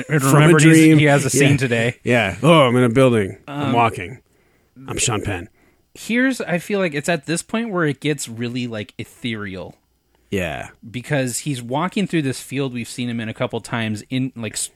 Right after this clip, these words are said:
Speaker 1: interspersed with his day-to-day work. And then you see these wrapped bodies at one point on, in this, like, flooded beach or something.
Speaker 2: Mm-hmm.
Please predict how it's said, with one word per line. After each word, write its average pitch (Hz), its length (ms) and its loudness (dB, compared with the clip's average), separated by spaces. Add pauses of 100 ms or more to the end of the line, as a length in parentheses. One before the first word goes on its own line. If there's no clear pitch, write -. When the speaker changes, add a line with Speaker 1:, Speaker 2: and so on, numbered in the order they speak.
Speaker 1:
interspersed 127 580 -2
with 113 180 -4
his 107 200 -6
day-to-day 107 560 -6
work. 95 480 -8 (640)
And 123 140 -4
then 127 140 -2
you 123 60 -4
see 147 260 -4
these 123 280 -6
wrapped 110 400 -6
bodies 131 640 -6 (600)
at 131 120 -4
one 139 180 0
point 147 360 0
on, 131 260 -4
in 131 180 -2
this, - 760 -4 (160)
like, 110 220 -10
flooded 123 640 -6
beach 117 400 -6
or 120 100 -4
something. 101 460 -2
Speaker 2:
Mm-hmm. 98 340 -2